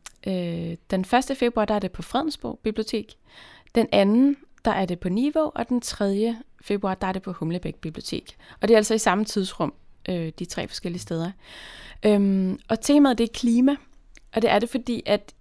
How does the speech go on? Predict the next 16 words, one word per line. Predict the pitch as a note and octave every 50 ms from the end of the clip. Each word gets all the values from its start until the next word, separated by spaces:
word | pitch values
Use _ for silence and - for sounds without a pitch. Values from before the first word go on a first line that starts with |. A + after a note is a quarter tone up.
| _ -
her | - A#3 B3 - -
i | A3 - -
år, | - C4+ - - - _ -
der | G#3 - -
arbejder | F#3 G#3 A3 A#3 A3+ A3 G3+ G3+
børnebibliotekarerne, | G3 - G3 G3 G#3+ A3+ G#3+ A3 G3 - F#3+ - G3+ G3+ - G#3+ F#3 - - F#3+ G3 G3 F#3+ - - - - -
øh, | G3 F#3+
med | G3+ A3 - - A3 A#3
F | - B3+
N's | A3+ G#3+ - -
verdensmål | F#3+ F3+ F3+ G#3 G#3 - - G3 F#3 F3+
nummer | G3 G#3 G3+ G3
tretten, | G3 - - - B3+ - - D4+ D4 - _ _ -
som | - - G#3+ G#3+ G#3
hedder | G#3 G3 G3+
klimaindsats. | G3 - - C4+ C#4 C4+ - - - - - - - - - -